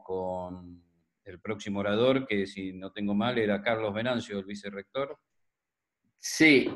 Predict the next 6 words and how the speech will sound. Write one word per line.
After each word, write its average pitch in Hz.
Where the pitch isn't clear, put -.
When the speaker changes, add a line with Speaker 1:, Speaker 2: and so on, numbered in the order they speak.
Speaker 2:
eh, 123
bueno, 147
hasta 117
Speaker 1:
Cuando -
Speaker 2:
que 170
Speaker 1:
vuelva 160